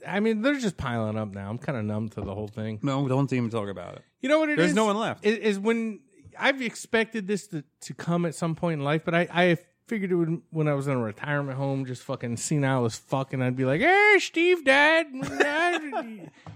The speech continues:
Speaker 2: Oh,
Speaker 1: ever
Speaker 2: you're
Speaker 1: hang
Speaker 2: talking
Speaker 1: out with
Speaker 2: about
Speaker 1: old people?
Speaker 2: Friends.
Speaker 1: Like, that's, yeah.
Speaker 2: God.
Speaker 1: But, like, I didn't expect to have to face it with all the popular people I like in, in, in entertainment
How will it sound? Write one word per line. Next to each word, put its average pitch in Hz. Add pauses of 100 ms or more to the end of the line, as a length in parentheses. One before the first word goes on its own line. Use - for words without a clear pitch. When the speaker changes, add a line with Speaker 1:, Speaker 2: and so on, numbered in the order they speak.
Speaker 2:
Oh, 156
Speaker 1:
ever 160
Speaker 2:
you're 269
Speaker 1:
hang 262
Speaker 2:
talking 277
Speaker 1:
out 254
with 226
Speaker 2:
about 226
Speaker 1:
old 240
people? 202
Speaker 2:
Friends. 180
Speaker 1:
Like, 165
that's, -
yeah. 214 (520)
Speaker 2:
God. 139 (120)
Speaker 1:
But, 226
like, 220 (440)
I -
didn't 185
expect 170
to 151
have 156
to 139
face 175
it 117 (200)
with 147 (180)
all 151
the 151
popular 143
people 135
I 131
like 131
in, 113
in, 110 (300)
in 110
entertainment 131